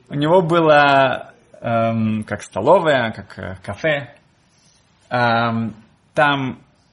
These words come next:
это было единственное кафе в этом городке. И люди знали, что приходишь туда,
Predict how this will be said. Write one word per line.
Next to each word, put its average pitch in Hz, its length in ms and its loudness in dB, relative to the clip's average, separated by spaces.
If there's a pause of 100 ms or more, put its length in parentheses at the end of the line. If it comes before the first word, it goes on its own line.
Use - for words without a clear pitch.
это - 140 -14
было 135 140 -6
единственное 135 380 -4
кафе 156 340 0
в 143 40 2
этом 107 500 -6 (200)
городке. 110 500 -6 (640)
И 160 140 -6
люди 185 180 -2
знали, 156 280 0
что 113 340 -6
приходишь 160 460 -6
туда, 160 480 -4